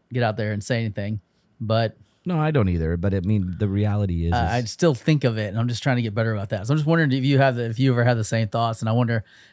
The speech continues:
Speaker 1: how many of our listeners have been in a situation to where their brain goes there.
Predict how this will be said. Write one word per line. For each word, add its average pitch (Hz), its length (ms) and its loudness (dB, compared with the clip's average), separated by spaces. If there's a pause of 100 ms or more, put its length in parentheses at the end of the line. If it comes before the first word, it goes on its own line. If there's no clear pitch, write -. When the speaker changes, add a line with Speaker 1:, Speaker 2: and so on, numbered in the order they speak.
Speaker 1:
how 131 420 2
many 131 220 0
of 117 100 0
our 110 100 0
listeners 107 800 0
have 120 200 -2
been 120 100 2
in 117 60 2
a 113 40 2
situation 113 600 -2
to 110 60 0
where 107 320 2 (380)
their 120 260 2
brain 117 540 0
goes 113 380 0
there. 113 560 0